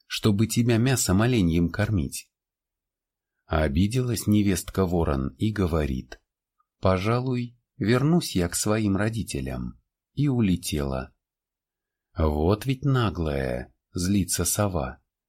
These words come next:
«нужно теперь нашему сыну новую жену искать». А через некоторое время прилетели в те места, где жили совы, птицы-конюки.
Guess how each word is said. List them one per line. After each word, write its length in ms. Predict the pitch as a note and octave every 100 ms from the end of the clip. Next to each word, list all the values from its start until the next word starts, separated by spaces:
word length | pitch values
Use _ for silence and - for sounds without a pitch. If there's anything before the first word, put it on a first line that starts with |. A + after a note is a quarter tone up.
| -
«нужно 500 | F2 F2 F2+ F2+ G#2
теперь 380 | - G#2+ A#2 A#2+
нашему 500 | G#2+ A2 - B2 A#2+
сыну 380 | - A#2 B2
новую 500 | A#2+ A2 B2+ D3 C3
жену 420 | G#2+ G2+ G2 F#2 D2+
искать». 600 | - - C#2 - - _ _ _ _ _ -
А 180 | E2
через 440 | D#2 - D2+ D#2 D2
некоторое 800 | E2 E2+ F#2 - E2+ E2+ F2 F2
время 380 | F2 G#2+ G#2
прилетели 640 | G2+ A2 G2 G2 - B2 A#2
в 120 | -
те 140 | G#2+
места, 400 | G#2 G2 - G2+
где 200 | F#2 F2+
жили 260 | E2 E2+ D#2+
совы, 720 | D2+ - G#2 D#2 C2 A#1 A1+ _ _
птицы-конюки. 1200 | - - B2 - G2+ - F2 D#2+ D2 - B1 A#1+